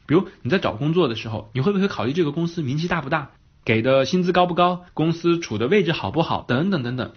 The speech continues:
这些重要不重要呢？当然重要。可是这也重要，那也重要，那就没有真正重要的事情了。找工作最核心的是什么？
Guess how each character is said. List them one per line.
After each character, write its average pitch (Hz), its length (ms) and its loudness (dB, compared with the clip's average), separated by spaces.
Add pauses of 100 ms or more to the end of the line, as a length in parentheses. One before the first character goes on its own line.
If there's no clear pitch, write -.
(100)
这 220 140 -2
些 226 100 0
重 240 140 0
要 214 100 4
不 175 100 -4
重 185 140 2
要 175 80 2
呢？ 147 160 -4 (380)
当 170 120 4
然 110 140 0
重 95 140 -8
要。 - 160 -12 (260)
可 147 120 0
是 196 80 4
这 294 160 0
也 123 180 0
重 113 160 -4
要， 107 140 -2
那 190 140 0
也 165 180 -2
重 110 180 -6
要， 107 140 -6 (280)
那 - 100 -4
就 104 100 -2
没 92 160 -4
有 151 120 -2
真 104 140 -6
正 101 100 -4
重 101 80 -8
要 98 140 -8
的 - 80 -14
事 - 160 -10
情 - 180 -14
了。 - 60 -20 (440)
找 98 180 0
工 156 180 0
作 190 120 2
最 185 180 2
核 - 260 -6
心 185 180 -4
的 165 80 0
是 - 160 -2
什 - 140 -8
么？ - 180 -12